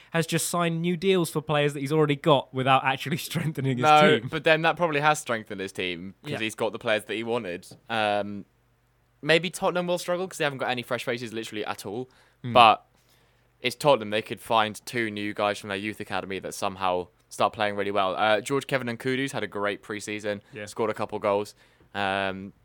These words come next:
Speaker 2: and then I'm expecting some things from Lucas Moura as well. He's played near enough up front,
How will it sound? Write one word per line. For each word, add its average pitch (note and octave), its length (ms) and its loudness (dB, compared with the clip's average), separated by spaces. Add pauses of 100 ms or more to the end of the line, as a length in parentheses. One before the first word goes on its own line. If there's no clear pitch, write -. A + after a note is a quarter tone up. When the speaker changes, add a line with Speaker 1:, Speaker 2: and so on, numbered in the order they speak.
(420)
Speaker 2:
and C#3+ 100 -4
then C3 100 2
I'm B2 80 2
expecting B2 440 -4
some A2+ 100 -14
things A2 220 -8
from A2+ 100 -8
Lucas A2 240 -10
Moura A2 300 -4
as F#2+ 120 -10
well. G2+ 200 -2
He's F#2+ 320 -10
played A2 400 0 (920)
near F#3+ 280 0
enough D3+ 200 4
up A2+ 140 2
front, G#2+ 360 2